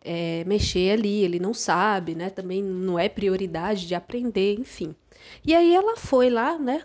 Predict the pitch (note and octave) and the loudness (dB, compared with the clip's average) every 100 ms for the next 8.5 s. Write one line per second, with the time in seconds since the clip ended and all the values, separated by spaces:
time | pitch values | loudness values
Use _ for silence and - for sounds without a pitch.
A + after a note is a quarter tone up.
0 | - - A3 G#3 G3+ G3 F#3+ G3+ G#3+ A3 | -6 2 2 2 -2 -2 2 2 2 -2
1 | G#3+ G3 A#3 B3+ G#3+ G3 G3 G#3 G3+ G3+ | -2 -4 -2 -2 -2 -4 -4 -4 -4 -6
2 | - G3 - B3+ - A#3+ C4 D4+ - _ | -12 -10 -10 -10 -6 -2 -2 -2 -8 _
3 | _ _ - - _ D4+ E4+ G4 - - | _ _ -20 -20 _ 2 4 2 -4 -20
4 | _ - A#3+ C#4+ C#4 C4+ C4 C#4 C4+ A#3+ | _ -2 0 2 2 2 4 2 2 -2
5 | - _ B3 F#4 B4+ E4+ C#4+ A#3 G#3+ A3 | -8 _ -8 -2 4 6 6 6 4 6
6 | G3 G#3 G3 F#3+ F#3+ - G3 F3 F3+ F#3 | 4 4 2 0 -6 -6 -6 -2 0 2
7 | F3+ F3 G3+ - F#3 C4 D#4 D4+ D4 _ | 2 0 -2 0 2 2 0 -6 -12 _
8 | _ F3+ - F#3 | _ -18 -6 -4